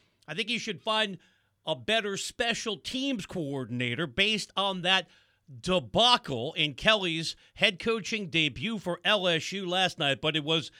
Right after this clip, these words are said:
an insane game, wildly entertaining to watch momentum go back and forth between Florida State and L S U.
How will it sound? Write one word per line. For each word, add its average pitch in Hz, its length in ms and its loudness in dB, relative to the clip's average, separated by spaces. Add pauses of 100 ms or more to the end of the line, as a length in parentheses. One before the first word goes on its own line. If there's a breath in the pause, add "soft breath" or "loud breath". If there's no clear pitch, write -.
(180 loud breath)
an 151 100 -2
insane 240 680 6
game, 131 400 4 (280 soft breath)
wildly 214 680 4
entertaining 156 640 2 (220 soft breath)
to 135 80 -6
watch 151 340 4
momentum 175 420 0
go 143 160 0
back 190 320 2
and 147 140 -6
forth 160 260 -8
between 131 400 -8 (240 soft breath)
Florida 196 480 -2
State 190 340 2
and 147 100 -2
L 139 200 2
S 123 260 -2
U. 165 320 0